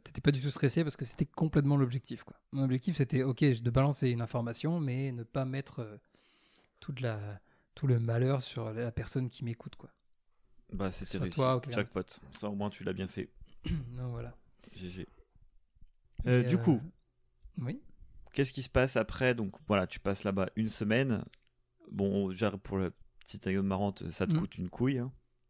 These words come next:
Speaker 2: Bon,
Speaker 1: Ah ouais,
Speaker 2: bon,
Speaker 1: ça,
Speaker 2: bon.
Speaker 1: c'était, ça, c'est notre histoire d'assurance, euh, où je,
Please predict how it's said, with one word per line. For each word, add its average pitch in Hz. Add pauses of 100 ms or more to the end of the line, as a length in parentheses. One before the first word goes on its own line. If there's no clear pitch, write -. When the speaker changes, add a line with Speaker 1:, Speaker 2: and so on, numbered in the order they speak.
(220)
Speaker 2:
Bon, 90
Speaker 1:
Ah 165
ouais, 180
Speaker 2:
bon, -
Speaker 1:
ça, 165
Speaker 2:
bon. 147
Speaker 1:
c'était, 143 (240)
ça, -
c'est 139
notre 135
histoire 151
d'assurance, 143
euh, 117
où 120
je, 123